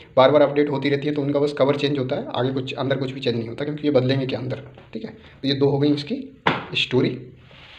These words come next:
ठीक। फिर हैं दो निबंध हैं हमारे इस syllabus में गद्य साहित्य में, ठीक। एक तो निबंध है, निबंध निलय नाम से ही है, इसके जो संपादक हैं वो सत्येंद्र, सत्येंद्र हैं, डॉक्टर सत्येंद्र जी, ठीक।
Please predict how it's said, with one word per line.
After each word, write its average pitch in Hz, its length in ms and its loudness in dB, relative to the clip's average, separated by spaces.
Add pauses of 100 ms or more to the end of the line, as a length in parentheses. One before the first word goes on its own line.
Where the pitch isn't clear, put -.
(240)
ठीक। - 240 -6 (180)
फिर 170 160 2
हैं 180 220 2
दो 160 140 6
निबंध 131 340 4
हैं 165 60 2
हमारे 175 260 0 (220)
इस 147 140 0 (420)
syllabus 147 340 6
में 208 100 -4 (240)
गद्य 143 160 4
साहित्य 147 280 2
में, 277 120 -6 (460)
ठीक। - 200 -6 (180)
एक 139 160 0
तो 170 80 4
निबंध 170 280 4
है, 170 120 -2
निबंध 147 240 4
निलय 156 280 0
नाम 160 220 -2
से 175 120 -4
ही 185 100 4
है, 190 200 -6 (240)
इसके 160 580 4
जो 139 320 2
संपादक 131 440 2
हैं - 200 -8 (140)
वो 131 80 -4
सत्येंद्र, 139 480 0 (440)
सत्येंद्र 143 380 0
हैं, 170 100 0
डॉक्टर 156 240 2
सत्येंद्र 151 360 -2
जी, 220 100 -4 (560)
ठीक। 214 220 -10